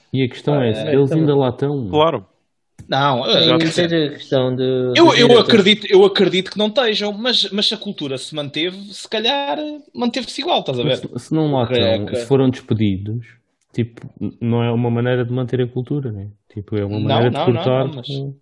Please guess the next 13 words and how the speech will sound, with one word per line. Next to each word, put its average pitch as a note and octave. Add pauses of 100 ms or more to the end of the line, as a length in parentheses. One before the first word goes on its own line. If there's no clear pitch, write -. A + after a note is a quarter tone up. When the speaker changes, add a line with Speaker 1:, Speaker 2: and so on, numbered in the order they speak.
Speaker 1:
com C3 (100)
Speaker 4:
mas, C3
eh, C#3+
mas C3+
imagina D3
Speaker 3:
Sim. A#3
Speaker 4:
que G3+
se -
des-, -
despedem F#3
o E3+
principal, E3
eh, D#3+